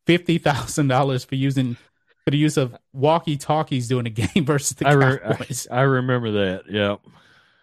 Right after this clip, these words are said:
Speaker 1: I don't remember this.
Speaker 2: Oh, that's funny. I only remember it because Ben McAdoo was f-, such a F up.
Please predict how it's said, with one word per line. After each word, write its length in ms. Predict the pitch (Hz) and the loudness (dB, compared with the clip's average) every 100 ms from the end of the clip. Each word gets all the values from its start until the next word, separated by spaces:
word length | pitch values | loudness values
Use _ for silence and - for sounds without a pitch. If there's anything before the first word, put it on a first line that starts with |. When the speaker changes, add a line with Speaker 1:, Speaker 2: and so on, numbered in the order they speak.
| _ _ _ _ _ - | _ _ _ _ _ 0
Speaker 1:
I 80 | |
don't 120 | 175 214 | 2 2
remember 280 | 156 156 | 2 0
this. 320 | 110 98 - - _ _ _ - _ _ - | -2 -4 -12 -16 _ _ _ -20 _ _ -12
Speaker 2:
Oh, 160 | 92 | -10
that's 180 | 87 92 | -8 -10
funny. 460 | _ 82 82 71 - _ _ _ _ _ _ 156 | _ -14 -12 -14 -20 _ _ _ _ _ _ 2
I 100 | 196 | 4
only 260 | 220 208 | 4 2
remember 460 | 165 147 143 160 165 | 0 0 -2 -2 -2
it 100 | 147 | -4
because 340 | 120 - 139 | -4 0 0
Ben 440 | 98 98 98 117 143 | -2 -12 -6 -2 -2
McAdoo 440 | 127 127 135 131 120 | -2 -4 -4 -4 -4
was 160 | 107 | -8
f-, 160 | - _ | -12 _
such 520 | - - - 135 117 | -20 -20 -10 -6 -6
a 180 | 110 95 - _ _ _ _ _ _ _ _ | -4 -6 -8 _ _ _ _ _ _ _ _
F 300 | 117 131 127 | -2 -2 0
up. 300 | 135 120 127 | 0 0 -2